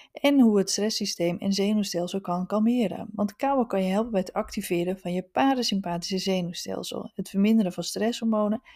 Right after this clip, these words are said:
en het verbeteren van onze algehele gemoedstoestand. En want kauwen heeft namelijk een rustgevend effect op het zenuwstelsel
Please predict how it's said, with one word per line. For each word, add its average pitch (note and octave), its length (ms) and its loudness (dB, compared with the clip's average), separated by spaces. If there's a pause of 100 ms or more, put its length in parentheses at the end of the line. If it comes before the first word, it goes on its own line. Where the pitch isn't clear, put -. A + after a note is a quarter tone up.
(220)
en D4 200 4
het A#3+ 140 4
verbeteren F3+ 480 0
van E3 160 -8
onze F3 180 -6
algehele G3 440 0
gemoedstoestand. - 1080 -2 (600)
En - 100 2
want G3 160 0
kauwen B3+ 320 2
heeft G3 180 0
namelijk F3 360 -2
een F3 80 -2
rustgevend F#3+ 500 -2
effect F3+ 360 -6
op F3+ 80 -8
het - 140 -8
zenuwstelsel - 840 -6